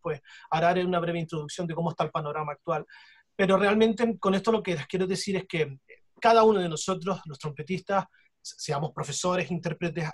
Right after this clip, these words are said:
allá donde estemos, estamos investigando constantemente, porque, mm, tenemos un instrumento que las sensaciones de un mismo método, pues las sensaciones que tenemos de, de cada persona es diferente y, y los conocimientos los tenemos que experimentar nosotros. Y todo eso muchas veces, si realmente nosotros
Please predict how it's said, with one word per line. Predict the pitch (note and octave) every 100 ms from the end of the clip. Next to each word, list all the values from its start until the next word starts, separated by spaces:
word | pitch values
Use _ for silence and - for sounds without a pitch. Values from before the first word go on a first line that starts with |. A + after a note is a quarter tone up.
| -
allá | C#3+ E3+ G3
donde | F3 D3
estemos, | - F3+ G#3 - _ _ _ -
estamos | G3+ C#4 C4+
investigando | B3 A3+ A#3 G#3+ G#3
constantemente, | G3+ - G3 F#3 E3 - - _ - - - -
porque, | E3 F3 D#3+ D#3+ D#3
mm, | E3 D#3+ D#3 -
tenemos | E3+ F#3+ F#3+
un |
instrumento | G3 G#3 A3 G#3+
que | F3
las | D#3+
sensaciones | - D#3 D3+ - F#3 G3 F#3+ F#3 F3 - -
de | E3 E3+
un |
mismo | G3+ G3+ F#3+
método, | G3+ G3+ G3+ G3+
pues | F#3+
las | D#3+
sensaciones | E3+ E3 - F#3 F3+
que | F#3
tenemos | F3+ F3+ F3 D#3+
de, | E3 D3+ D3
de | D3+ D3+
cada | F3 F3
persona | D#3+ - E3+
es | F3
diferente | G3+ G#3 F3+ F3 F3 E3+ - - - -
y, | F3 E3+ E3 D#3+
y | E3+
los | D#3+ D#3+
conocimientos | E3+ F3 F3 F#3
los | F#3+
tenemos | F3+ F#3
que | F3
experimentar | F3 D#3 D3 D#3 D3
nosotros. | D3 C3 - _ _ - - -
Y | F3+
todo | G#3 G#3
eso | A3
muchas | G3+ G3+ F3+
veces, | F#3+ G3
si | -
realmente | D#3+ D#3+ F3 F#3 E3+
nosotros | E3 - F3 F#3